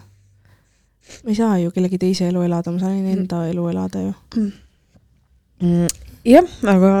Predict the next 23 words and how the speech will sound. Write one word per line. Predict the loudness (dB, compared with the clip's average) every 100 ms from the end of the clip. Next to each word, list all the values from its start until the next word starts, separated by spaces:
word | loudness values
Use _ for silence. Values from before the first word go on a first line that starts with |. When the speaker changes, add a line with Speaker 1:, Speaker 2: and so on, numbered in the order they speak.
| 0
Speaker 2:
saad | -2 -2
mõt-, | -2 -6 -8
mõelda, | -2 0 0 -2
et, | -4 -2
äh, | -2 0 -2 -2 -4 -6 -12 -20
noh, | -6 -4
sa | 0
ennem | 0 0 -2
ütlesid | -4 -6 -4
just, | -6 -6 -6
et | -8 -12 -10 0
ole | 2 4
õnnelik, | 2 0 -4 -6
et | -10 -10 -20 _ _ _ _ _ _ -4
sa | 4
Speaker 1:
Jaa. | 6
Speaker 2:
ei | 8
ela | 6
kuskil, | 4 2 0 0
kus | -2 -2
kaheteistaastased | -2 -2 -2 -4 -4 -6 -8 -8
pannakse | -6 -6 -6 -4
mehele. | -2 -2 -4